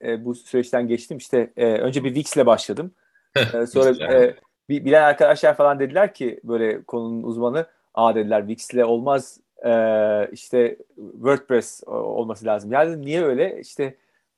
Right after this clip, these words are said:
Speaker 1: e, bir şekilde bir, bir ko-, o konudaki sor-, şeyinizi, görüşünüzü merak edeceğim. Neden Wix, e, WordPress'e göre böyle bir statü gibi bir şey var mı? Bir yandan onu soracağım. Bir diğer konu da aslında,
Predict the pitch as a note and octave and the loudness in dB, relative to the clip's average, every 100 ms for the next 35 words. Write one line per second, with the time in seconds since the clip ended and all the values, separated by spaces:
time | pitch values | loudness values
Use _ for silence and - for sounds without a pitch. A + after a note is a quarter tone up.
0 | C3 B2+ B2 - _ _ C#3+ A#2+ E3 G3+ | 2 2 2 -4 _ _ -18 -12 -4 -4
1 | - B2+ C#3+ C#3 - C#3 C#3+ C#3+ - D3 | -2 -4 -2 -6 -10 -10 -6 -6 -4 -4
2 | D#3+ D#3 E3 - D#3+ A2 G#2+ C3 B2+ C#3 | -2 -4 -6 -6 -4 -4 -6 -6 -6 -8
3 | B2+ - _ - A#2+ A#2+ C3 C3+ A#2 G2+ | -10 -14 _ -8 -2 -2 -4 0 0 0
4 | G2 A#2 G2+ A#2 B2+ C#3+ C#3 A#2+ A2+ A#2+ | -2 -4 0 2 4 2 -2 -12 -10 -8
5 | - - - A#2+ A2+ A2 A2 G#2+ A#2 A2+ | -8 -16 -4 0 0 0 -2 -2 -2 -4
6 | A#2+ A#2+ A2+ A2 G#2 A#2 A#2 A2+ _ _ | -6 -4 -4 -2 -2 0 -2 -4 _ _
7 | - - B2+ D3+ B2 A#2+ A2+ - C3 C3 | -20 -4 -4 -2 -4 -2 -4 0 2 4
8 | A2+ B2+ B2+ A#2 A2 A#2 B2 G2+ E3+ A#3 | 4 0 -2 -2 -2 -6 -6 -6 -6 -8
9 | _ _ _ - F3 F#3+ F#3 - G3+ G#3 | _ _ _ -6 0 2 2 0 0 0
10 | D#3+ - D#3+ A#3+ - | 0 -4 -6 -6 -6